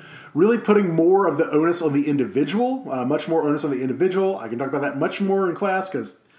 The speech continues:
I'm fascinated by religion stuff. Uh, somebody like T D Jakes is probably a pretty good example of that. I'm sure y'all can think of other examples of these black megachurch pastors. There has been criticism of them being part of the prosperity gospel,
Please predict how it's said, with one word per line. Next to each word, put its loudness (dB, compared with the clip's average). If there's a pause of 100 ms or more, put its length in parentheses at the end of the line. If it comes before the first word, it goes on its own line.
(380)
I'm -16
fascinated -2
by 2
religion 0
stuff. -4 (600)
Uh, 4
somebody 4
like -6
T 2
D 2
Jakes 0
is -6
probably 2
a 0
pretty 0
good 2
example -2
of 0
that. -2
I'm 0
sure 2
y'all 0
can -6
think 0
of -2
other 0
examples -4
of -2
these -4
black -6
megachurch -6
pastors. -6 (480)
There 4
has 4
been 4
criticism 2
of 0
them 2
being 0
part 0
of -2
the -4
prosperity -2
gospel, 0